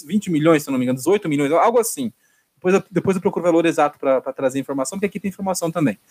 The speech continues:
Mas o São Paulo trouxe, trouxe o Maicon. E aí, a par-, e aí, a partir do momento que trouxe o Maicon, fo-, houve um consenso na época de que foi um valor exagerado. Dentro do contexto, o São Paulo não teve escolha. Era ou não trazer, ou trazer por esse valor exa-, exagerado.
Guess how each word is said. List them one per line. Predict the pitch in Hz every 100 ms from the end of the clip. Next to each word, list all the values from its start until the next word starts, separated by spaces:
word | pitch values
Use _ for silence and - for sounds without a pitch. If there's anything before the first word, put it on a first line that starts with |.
| _ - _ _
Mas | 147 156 151 147
o | 170
São | 165 196
Paulo | 214 226
trouxe, | 233 220 202 -
trouxe | 214 208 240
o |
Maicon. | 202 147 123 - - _ _ _ _ _ _
E | 254
aí, | 269 359
a |
par-, | 339 -
e | 254
aí, |
a | 269
partir | 311 339
do |
momento | 330 294
que | 285
trouxe | 269 247 220 -
o |
Maicon, | 160 180 262 - 151 117 _ _ _ _ _ _ _
fo-, | 294 208 190 _ -
houve | 214 330 226
um | 220
consenso | 220 196 185 - 208 185 - 151
na | 165
época | 233 - 214
de |
que | 202
foi | 233 277
um |
valor | 254 262
exagerado. | 254 254 277 262 269 202 110 _ _ _ _ _ _ _ _ _ _ _ 180
Dentro | 311 320
do | 277
contexto, | - 185 180 247 311
o | 220
São | 262
Paulo | 262 262
não |
teve | 262 285 269
escolha. | - 202 156
Era | 160 185
ou | 220 302
não | 302
trazer, | 254 233 170 208 269
ou | 285
trazer | 285 262 262
por | 277
esse | 240
valor | 254
exa-, | 247 240
exagerado. | 220 247 180 143